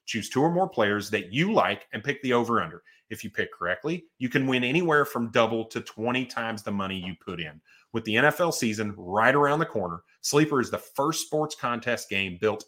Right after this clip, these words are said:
into your fantasy experience. The main reason I'm excited about the over-under on Sleeper is that it's the only app where I can join my buddies contest and we can play together. It's got a built-in group chat where I can see and copy all my friends' picks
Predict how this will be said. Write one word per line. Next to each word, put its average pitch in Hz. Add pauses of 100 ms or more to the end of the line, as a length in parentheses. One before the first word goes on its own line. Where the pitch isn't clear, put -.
into 147
your 117
fantasy 98
experience. 95 (480)
The 113
main 170
reason 175
I'm 151
excited 156
about 147
the 143
over-under 147
on 139
Sleeper 151
is 113
that 113
it's 107
the 123
only 156
app 117
where 113
I 113
can 107
join 127
my 123
buddies 113
contest 87
and 127
we 139
can 135
play 147
together. 147 (380)
It's 107
got 113
a 104
built-in 151
group 127
chat 104
where 95
I 120
can 147
see 113
and 101
copy 131
all 110
my 139
friends' 131
picks -